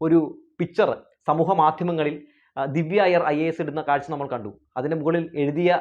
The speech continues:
വാക്കുകളും, ആ, വളരെ, ആ, എന്താ പറയുക, നമുക്ക് കണ്ടിട്ടുണ്ടെങ്കിൽ ഒരുപാട് സന്തോഷം തോന്നുന്ന,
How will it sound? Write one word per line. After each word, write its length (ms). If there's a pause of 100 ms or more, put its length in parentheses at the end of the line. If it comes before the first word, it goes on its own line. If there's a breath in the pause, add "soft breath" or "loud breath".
(120)
വാക്കുകളും, 600 (380)
ആ, 180
വളരെ, 540 (240 loud breath)
ആ, 240
എന്താ 160
പറയുക, 220
നമുക്ക് 200
കണ്ടിട്ടുണ്ടെങ്കിൽ 560
ഒരുപാട് 340
സന്തോഷം 460
തോന്നുന്ന, 340